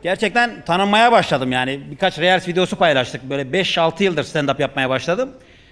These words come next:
Hiç tanımadığım insanlar yolda, sokakta yürürken arabada bana el sallıyorlar. Ben de el ediyorum.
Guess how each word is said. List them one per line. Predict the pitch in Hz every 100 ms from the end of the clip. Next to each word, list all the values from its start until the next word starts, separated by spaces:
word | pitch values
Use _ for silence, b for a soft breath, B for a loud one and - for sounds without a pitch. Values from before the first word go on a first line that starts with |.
| b
Hiç | 220 -
tanımadığım | 208 240 226 202 208
insanlar | 196 214 247 285 - - - _ - _ _ _ 147
yolda, | 165 185 202
sokakta | - 185 170 202
yürürken | 226 220 240 294 - -
arabada | 165 175 196 254
bana | 226 240 254
el |
sallıyorlar. | 240 202 139 113 98 - - - - - _ _ _ 165
Ben | 233
de | 240 247
el |
ediyorum. | 262 185 208 285 392